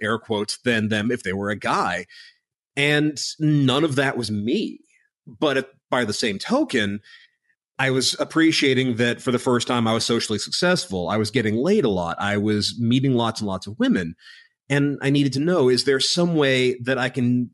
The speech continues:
keep up with this success without being a horrible person in the process? And that just spurred me into doing a whole lot of just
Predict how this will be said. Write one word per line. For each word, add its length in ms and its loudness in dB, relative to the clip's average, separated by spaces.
keep 340 -2
up 200 -2
with 180 -2
this 240 -2
success 640 -2
without 500 -2
being 260 2
a 40 -2
horrible 440 -2
person 520 -2
in 80 -12
the 80 -10
process? 840 -4
And 160 0
that 300 -2
just 300 -2
spurred 560 0
me 180 2
into 480 0
doing 540 -2
a 140 -2
whole 720 2
lot 340 0
of 300 -8
just 340 -12